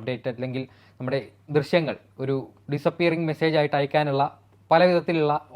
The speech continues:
ഓപ്ഷൻസാണ് ഈ ആപ്പിനെ ജനപ്രീതി, ജനപ്രീതി ആക്കുന്നത്. അപ്പോൾ ഈ കേസിന് ആധാരമെന്ന് പറയുന്നത് ഈ ബിബിൻ, ബിബിൻ ബി എന്ന് പറയുന്ന ഇരുപത്തിരണ്ട് വയസ്സുകാരനായ ടാറ്റു ആർട്ടിസ്റ്റ്. ഇയാൾ കൊല്ലം സ്വദേശിയാണെങ്കിലും ഇയാൾ എറണാകുളം ജില്ലയിലെ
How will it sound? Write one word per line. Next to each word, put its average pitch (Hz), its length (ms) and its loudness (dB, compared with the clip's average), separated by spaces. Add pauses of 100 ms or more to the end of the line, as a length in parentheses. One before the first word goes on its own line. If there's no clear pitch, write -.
ഓപ്ഷൻസാണ് 147 580 0
ഈ - 20 -6 (360)
ആപ്പിനെ 151 280 0 (140)
ജനപ്രീതി, 170 480 0 (400)
ജനപ്രീതി 165 460 0 (380)
ആക്കുന്നത്. 160 320 -2 (600)
അപ്പോൾ 175 140 4 (140)
ഈ - 20 4 (240)
കേസിന് 175 380 0
ആധാരമെന്ന് 170 480 2
പറയുന്നത് 131 340 -4
ഈ - 80 -2
ബിബിൻ, 147 240 -2 (220)
ബിബിൻ 151 280 -2
ബി 170 140 -2
എന്ന് 147 160 -4
പറയുന്ന 135 260 -2 (280)
ഇരുപത്തിരണ്ട് 151 420 -4
വയസ്സുകാരനായ 139 560 -2
ടാറ്റു 135 300 2
ആർട്ടിസ്റ്റ്. - 300 -10 (100)
ഇയാൾ 143 200 4
കൊല്ലം 165 260 0
സ്വദേശിയാണെങ്കിലും 151 720 -2
ഇയാൾ 135 140 2 (640)
എറണാകുളം 180 400 4
ജില്ലയിലെ 151 300 0